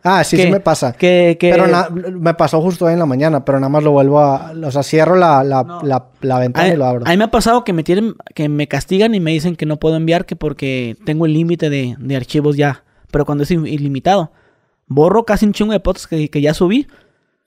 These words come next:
Speaker 2: y me dice que no, que
Speaker 1: Es
Speaker 2: no,
Speaker 1: que
Speaker 2: que
Speaker 1: tú,
Speaker 2: no, que
Speaker 1: tú
Speaker 2: no.
Speaker 1: cómo mandas, mandas archivo por archivo, cámara por cámara.
Speaker 2: Todo, todo en uno solo.
Speaker 1: Todo en un zip.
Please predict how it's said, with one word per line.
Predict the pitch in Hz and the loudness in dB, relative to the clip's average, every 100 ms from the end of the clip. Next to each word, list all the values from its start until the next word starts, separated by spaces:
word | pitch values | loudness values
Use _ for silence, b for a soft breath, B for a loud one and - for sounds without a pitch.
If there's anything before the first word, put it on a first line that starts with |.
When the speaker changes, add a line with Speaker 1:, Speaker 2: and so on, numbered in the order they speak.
| - | -4
Speaker 2:
y | 151 | -2
me | 151 139 | 0 0
dice | 196 | 0
que | 165 | -2
no, | 143 196 | 0 -2
que | 190 | -2
Speaker 1:
Es | 143 | 0
Speaker 2:
no, | 170 | 0
Speaker 1:
que | |
Speaker 2:
que | 170 | 2
Speaker 1:
tú, | 202 | 2
Speaker 2:
no, | 208 196 | 2 2
que | |
Speaker 1:
tú | 175 | 0
Speaker 2:
no. | 175 | 2
Speaker 1:
cómo | 190 180 | 2 4
mandas, | 160 185 156 139 | 4 4 2 2
mandas | 139 156 175 | 0 0 -2
archivo | 135 143 139 | -2 -6 -4
por | 165 | -4
archivo, | 117 - 143 170 | -6 -4 0 0
cámara | - 139 156 | -2 -2 -2
por | 151 120 | -2 -8
cámara. | 120 135 147 151 147 | -8 -6 -4 -4 -4
Speaker 2:
Todo, | 139 170 202 - | 0 0 -2 -8
todo | 143 175 | -6 -4
en | 180 | -4
uno | 170 | -2
solo. | 165 | 2
Speaker 1:
Todo | 160 | 4
en | 170 | 4
un | 165 | 2
zip. | 165 160 | 2 0